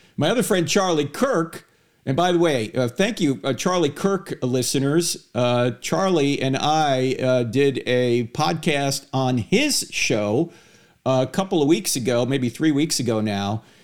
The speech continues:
And, uh, Charlie is such a good interviewer. He knows the apologetics material just as well as he knows, uh, the country and politics.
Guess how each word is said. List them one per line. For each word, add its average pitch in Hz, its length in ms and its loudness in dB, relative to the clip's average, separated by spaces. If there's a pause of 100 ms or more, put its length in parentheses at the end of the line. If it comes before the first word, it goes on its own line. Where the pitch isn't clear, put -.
(220)
And, 131 600 0
uh, 131 240 2
Charlie 165 640 0
is 120 80 -2
such 196 240 0
a - 20 0
good 135 260 0
interviewer. 113 520 -2
He 117 180 -4
knows 175 560 2
the 127 160 0
apologetics 170 960 -2
material 123 640 0
just 170 260 -2
as 165 160 0
well 156 300 2
as 143 80 0
he 135 100 0
knows, 147 460 2 (540)
uh, 127 460 2 (240)
the 131 200 -2
country 156 580 0
and 120 160 -2
politics. 147 800 -2